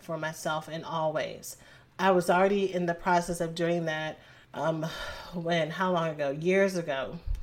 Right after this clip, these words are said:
And then when my mom passed away, it kind of set me back. And so I've just kind of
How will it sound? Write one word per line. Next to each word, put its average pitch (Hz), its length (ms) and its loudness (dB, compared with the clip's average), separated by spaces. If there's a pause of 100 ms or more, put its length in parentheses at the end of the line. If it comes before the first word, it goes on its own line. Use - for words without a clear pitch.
(140)
And 175 240 0
then 160 420 2 (480)
when 170 180 6
my 156 100 2
mom 208 360 4
passed 165 420 -4
away, 151 640 -2 (120)
it 170 160 -2
kind 165 220 0
of 143 80 -2
set 175 440 -2
me 165 140 -4
back. 143 520 -6
And 165 180 -6
so 165 360 2
I've 156 220 0
just 170 220 -4
kind 165 260 0
of 160 380 -2